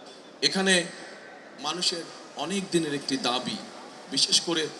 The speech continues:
মধ্যবিত্ত, নিম্নবিত্ত মানুষ, তাদের জন্য একটি হাসপাতালের প্রয়োজন এই এলাকার, তাদের চিকিৎসা সুবিধার জন্য একটি হাসপাতালের প্রয়োজন। এইটি একটি,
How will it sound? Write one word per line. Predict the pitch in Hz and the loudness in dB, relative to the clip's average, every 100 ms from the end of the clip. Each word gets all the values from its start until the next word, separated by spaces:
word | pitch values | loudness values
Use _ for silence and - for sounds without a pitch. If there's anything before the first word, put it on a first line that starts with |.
| - - | -12 -2
মধ্যবিত্ত, | 147 165 170 165 156 - | 0 0 0 -2 -2 -4
নিম্নবিত্ত | 143 139 135 151 160 165 151 143 - | -4 -4 -2 -2 -2 -4 -4 -4 -6
মানুষ, | 131 131 143 131 - - - - - - - - | -4 -2 0 -2 -2 -8 -16 -16 -14 -14 -10 -2
তাদের | 139 165 165 | 0 0 0
জন্য | 156 147 127 - - - - - | -2 -2 -4 -6 -14 -16 -14 -4
একটি | 143 - 143 - - - - | -4 0 -2 -2 -8 -6 0
হাসপাতালের | 151 - - - 135 123 104 | 6 6 6 0 2 0 0
প্রয়োজন | 127 135 135 120 | 2 2 2 -2
এই | 110 98 | -2 -2
এলাকার, | 95 90 85 85 - - - - - | -2 -6 -8 -8 -10 -10 -8 -6 -2
তাদের | - - 147 - - - | 0 2 2 0 0 4
চিকিৎসা | 180 196 185 151 | 6 10 12 12
সুবিধার | 143 - 170 165 160 | 10 4 2 -2 -2
জন্য | 143 | -6
একটি | 135 135 127 | -6 -4 -2
হাসপাতালের | 143 - 143 135 131 - | 0 0 0 -2 -2 -2
প্রয়োজন। | 123 113 104 - - - | -4 -4 -6 -8 -14 -6
এইটি | 156 165 175 | -2 2 2
একটি, | 165 139 | 0 -2